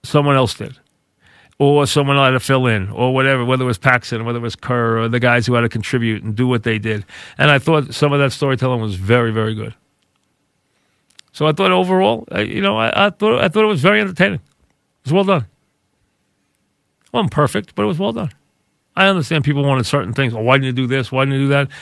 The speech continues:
No matter what he did there, somebody would be looking for something else.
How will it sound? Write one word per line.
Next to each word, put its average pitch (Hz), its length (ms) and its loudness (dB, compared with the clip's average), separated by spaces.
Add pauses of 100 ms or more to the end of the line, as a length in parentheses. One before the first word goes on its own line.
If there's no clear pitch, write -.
(120)
No 165 60 -6
matter 170 220 4
what 170 240 2
he 196 80 0
did 151 240 2
there, 110 340 0
somebody 135 400 0
would 123 160 -2
be 123 80 -2
looking 120 240 -2
for 92 80 -8
something 107 300 -4
else. - 240 -12